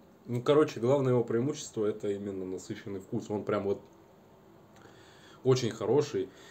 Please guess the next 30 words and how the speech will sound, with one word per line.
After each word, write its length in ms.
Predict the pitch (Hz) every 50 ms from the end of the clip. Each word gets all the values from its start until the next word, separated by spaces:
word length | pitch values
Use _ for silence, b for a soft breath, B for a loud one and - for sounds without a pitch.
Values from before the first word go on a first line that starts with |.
| B B - -
потому, 380 | 104 - 107 110 117 117 120 - - - -
потому 280 | 110 - 120 123 127
что 140 | 127 - 117
в 40 | -
том 180 | - 127 127 117
же 100 | 113 110
Торнадо 460 | - 110 104 113 131 151 156 - 110
там, 360 | - - 110 113 110 98 95 - - - - - - - -
э, 540 | 95 98 95 92 90 90 87 85 85 85 -
чё-то 300 | - - 131 127 - 117
ещё 240 | 104 - - 131 127
подмешали, 640 | - - - 98 95 92 - - 131 131 113 101
ну, 160 | 95 101 107 104
там 260 | - 110 98 90 -
какие-то 560 | - - - 113 107 95 - 104 95 90 87 - - - - - -
резкие 720 | 95 98 113 127 131 113 - - - - 98 92 87 85 80 - - - - - - - - - - -
уклоны, 520 | 101 101 101 - 127 131 120 101 92 90 80 - - - - -
типа 280 | - - - - - -
то 160 | - - 87
в 240 | - - - - -
кислость, 500 | 135 160 156 - - 120 104 - - -
то 160 | 98 82 - - - - - - - - - - - - - - - - -
ещё 200 | - - 139 135
во 120 | 117 110
что-то. 440 | - - - 107 92 - 92 87 B B B B B B B B B
А 140 | 92 98
здесь 220 | 95 107 131 143 143
всё 180 | - - 135
так 180 | 131 131 120 104
довольно 520 | 104 113 113 120 123 117 113 107 104 101